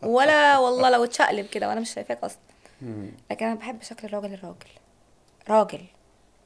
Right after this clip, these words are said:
Speaker 2: مم.
Speaker 1: فتحس إن هو، الله، ده شكله حلو.
Speaker 2: إيه مواصفاتك؟ يعني أكتر حاجة بتحبيها في جوزك إيه؟ مواصفاتك يعني اللي هو
Speaker 1: آه،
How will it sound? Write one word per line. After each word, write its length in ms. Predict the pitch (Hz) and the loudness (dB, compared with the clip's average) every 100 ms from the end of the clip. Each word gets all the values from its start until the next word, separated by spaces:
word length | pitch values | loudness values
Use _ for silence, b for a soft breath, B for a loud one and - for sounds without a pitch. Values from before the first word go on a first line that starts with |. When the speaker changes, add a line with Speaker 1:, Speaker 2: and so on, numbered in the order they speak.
| _ 104 | _ -18
Speaker 2:
مم. 160 | 92 | -16
Speaker 1:
فتحس 380 | - - 240 - | -16 -14 -14 -8
إن 80 | 233 | -6
هو، 200 | 233 226 b b b b - | -6 -8 b b b b -18
الله، 320 | 196 208 214 | -14 -12 -10
ده 220 | 226 185 - | -12 -14 -16
شكله 280 | - - 208 | -18 -16 -8
حلو. 260 | 226 202 185 - B B | -6 -6 -8 -18 B B
Speaker 2:
إيه 60 | 170 | -8
مواصفاتك؟ 720 | 214 - 131 131 123 104 - | -6 -6 -8 -8 -8 -10 -14
يعني 140 | 113 | -14
أكتر 180 | 127 - | -14 -14
حاجة 80 | 139 | -16
بتحبيها 300 | 127 120 120 | -16 -14 -14
في 80 | 113 | -12
جوزك 420 | 113 110 95 - | -14 -14 -16 -18
إيه؟ 120 | 87 _ - | -20 _ -18
مواصفاتك 520 | 101 - 101 107 - - | -18 -16 -14 -14 -14 -20
يعني 240 | - - 95 | -20 -20 -18
اللي 140 | 95 | -6
هو 40 | 101 | -2
Speaker 1:
آه، 480 | 226 226 226 - | 0 0 -2 -4